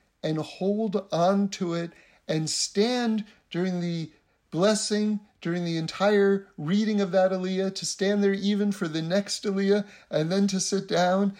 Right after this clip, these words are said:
and then we wheeled it back, or they wheeled it back to, to where it was originally. And it was like, wow, wow. And you were in a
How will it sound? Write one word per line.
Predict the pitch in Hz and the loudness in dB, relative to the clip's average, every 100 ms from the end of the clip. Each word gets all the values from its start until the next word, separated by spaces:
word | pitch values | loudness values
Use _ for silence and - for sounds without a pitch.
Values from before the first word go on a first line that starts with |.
| - | -12
and | - 160 | -6 -2
then | 185 196 | 0 0
we | 175 165 | -2 -4
wheeled | 156 185 214 185 | -2 0 0 -2
it | 160 | 0
back, | 185 208 208 - _ _ _ | 2 2 0 -8 _ _ _
or | - 147 | 0 0
they | 151 220 | 2 2
wheeled | 202 202 190 | 4 2 2
it | 190 | -2
back | 196 190 202 - | 0 0 0 -6
to, | - 165 160 147 - - _ | -6 -2 -2 -4 -12 -20 _
to | - 165 | -4 -2
where | 175 185 | 2 0
it | 180 | 0
was | 165 | -4
originally. | 165 160 165 147 131 127 110 _ _ _ _ _ _ _ | -2 -4 -4 -6 -6 -8 -10 _ _ _ _ _ _ _
And | - 180 | -2 0
it | 196 | -2
was | - 190 - | -2 -6 -6
like, | 185 175 - - _ _ _ _ _ _ - | -10 -12 -16 -20 _ _ _ _ _ _ -20
wow, | - 226 233 214 127 - - _ _ _ _ _ - - | -16 -8 -4 -2 -4 -8 -18 _ _ _ _ _ -20 -12
wow. | 202 226 196 - - - _ _ _ _ _ _ _ _ _ _ _ _ _ _ _ _ _ _ _ _ _ _ | -6 -2 -2 -4 -12 -20 _ _ _ _ _ _ _ _ _ _ _ _ _ _ _ _ _ _ _ _ _ _
And | - 208 202 196 _ - | 2 4 4 0 _ -8
you | 190 208 | 0 2
were | 233 226 | 4 2
in | 220 214 214 220 202 | 2 0 -2 0 0
a | 196 202 | 0 -2